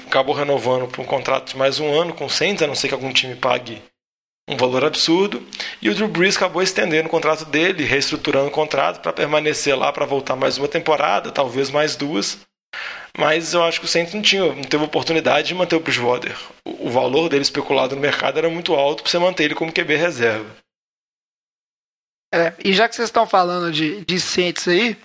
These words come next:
Speaker 2: A gente tem que falar aqui, né, que tinha aquela história em relação ao Drew Brees, ia continuar, não ia continuar, né, ele que tinha acabado o contrato de dois anos, assinou um contrato de mais dois anos, né, teve especulação até de talvez o, o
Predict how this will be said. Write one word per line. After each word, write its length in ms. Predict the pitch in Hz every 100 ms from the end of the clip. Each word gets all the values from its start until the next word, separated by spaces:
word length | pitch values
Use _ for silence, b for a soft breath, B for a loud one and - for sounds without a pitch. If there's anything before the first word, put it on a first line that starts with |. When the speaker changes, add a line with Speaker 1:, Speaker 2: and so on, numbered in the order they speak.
| _ _ _ _ _ _ - -
Speaker 2:
A 60 |
gente 160 | 262 247
tem 100 | 220
que 80 | -
falar 240 | 226 220
aqui, 300 | 220 - 226
né, 160 | 240 226
que 240 | 208 196
tinha 520 | 151 - 208 240 233
aquela 680 | 170 170 170 180 175 165 160
história 760 | 175 - - 185 196 180 170 170
em 40 |
relação 460 | 165 175 170 - 175
ao 80 |
Drew 240 | 160 214 208
Brees, 520 | 214 247 233 190 156
ia 180 | 180 180
continuar, 720 | 180 160 180 180 220 214 190
não 200 | 175 175
ia 100 | 175
continuar, 720 | 170 165 160 165 196 214 190
né, 140 | 180
ele 200 | 175 170
que 140 | 165 175
tinha 180 | - 175
acabado 360 | 170 160 165
o 40 | 156
contrato 380 | 180 180 175
de 80 | 165
dois 300 | 180 202 196
anos, 340 | 196 233 - - _ _ _ _ _ -
assinou 540 | 233 247 277 208 220
um 80 | 233
contrato 400 | 208 208 196 185
de 100 | 185
mais 360 | 190 175 208 233
dois 280 | 208 185 156
anos, 240 | 185 208
né, 100 | 180
teve 180 | 170 185
especulação 600 | - 190 185 180 165 190
até 320 | 202 175 196
de 120 | 175
talvez 420 | - 185 175 180
o, 260 | 180 170
o 80 | 165